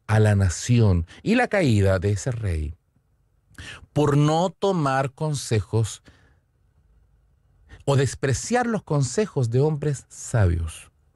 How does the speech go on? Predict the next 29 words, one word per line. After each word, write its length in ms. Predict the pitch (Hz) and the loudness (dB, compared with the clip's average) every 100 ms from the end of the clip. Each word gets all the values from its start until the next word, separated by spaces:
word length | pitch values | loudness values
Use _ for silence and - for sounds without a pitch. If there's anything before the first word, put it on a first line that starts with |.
| _ _ _ _ _ - - - | _ _ _ _ _ -20 -10 -2
de 140 | 135 | -2
personas 440 | 120 120 175 180 - | 0 -2 0 -2 -2
con 220 | 160 143 | -2 -2
experiencia. 880 | - - 127 117 101 87 82 - - - - - | -4 -6 0 2 4 2 -2 -8 -10 -16 -10 -4
Esto 240 | 196 247 | -2 -2
es 100 | 151 | 0
válido 480 | 202 233 233 226 226 151 | 0 -2 -2 -4 -4 -4
desde 720 | 135 190 143 185 180 165 - _ _ _ _ _ _ _ _ _ _ _ | 0 0 0 0 0 0 -6 _ _ _ _ _ _ _ _ _ _ _
quienes 280 | 160 180 175 | -2 2 2
nos 180 | 147 120 | 2 2
gobiernan 720 | 143 160 254 254 247 233 214 | 0 0 0 0 -4 -6 -4
en 140 | 143 143 | -2 -2
la 80 | |
presidencia 640 | 135 123 143 156 180 - 151 | -2 -4 -2 0 0 -2 0
de 80 | 147 | 2
la 140 | 131 | 2
República, 580 | 113 120 98 90 85 90 - - - | 0 0 0 0 -2 -4 -6 -14 -2
en 220 | 135 120 | 0 0
Chile 280 | - 240 233 | -2 -2 0
y 60 | 190 | 0
en 100 | 131 | 0
cualquier 420 | 123 113 202 185 | 0 0 -2 -2
país. 300 | 151 107 95 | -2 -2 -2
Esto 200 | 113 113 | -2 -2
es 60 | 92 | 0
válido 520 | 113 98 82 67 - _ _ - | 0 0 -2 -6 -12 _ _ -8
para 180 | - 107 | -2 0
nuestros 300 | 117 117 117 | 0 0 -2
políticos, 760 | 117 113 110 87 - - - | 0 0 0 -2 -10 -14 -20